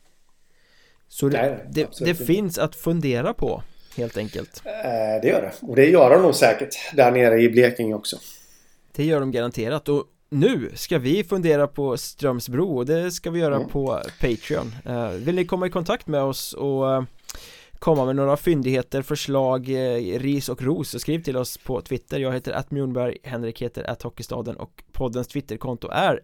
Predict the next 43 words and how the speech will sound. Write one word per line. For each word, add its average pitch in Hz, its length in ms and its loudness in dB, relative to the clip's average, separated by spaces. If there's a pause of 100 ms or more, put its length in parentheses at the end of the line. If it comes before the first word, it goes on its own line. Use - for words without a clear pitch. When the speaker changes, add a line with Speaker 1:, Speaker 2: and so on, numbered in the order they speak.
Speaker 1:
at 131 360 -4
Mjornbergpodd. 123 1300 -2 (720)
Ehm, 117 400 -2 (440)
finns 139 200 -2
också 131 240 -6
på - 100 -8
Facebook - 460 -8
och - 60 -8
Instagram 110 520 -8
om 90 100 -8
man 90 120 -10
tycker 123 220 -10
att 131 100 -8
det - 200 -6
är 143 100 -6
festligare 156 760 -2
att 165 60 -6
skriva 165 340 -4
där. 165 280 0 (340)
Kan 160 140 0
man 185 60 2
ju 196 40 2
besöka 170 340 0
mjornberg 147 340 2
punkt 135 300 -4
se - 120 -6
och 123 60 -4
hockeystaden 123 460 -6
punkt 160 280 -8
se 127 120 -8
också 117 200 -8
om 110 60 -6
man 110 120 -6
vill 113 120 -4
ha 113 180 -2
spirituella 131 1120 0 (300)
artiklar 123 540 -2
om 117 380 -4
Hockeyettan 117 680 -6
i 107 220 -6
stort - 440 -10
och - 180 -12
smått. - 540 -10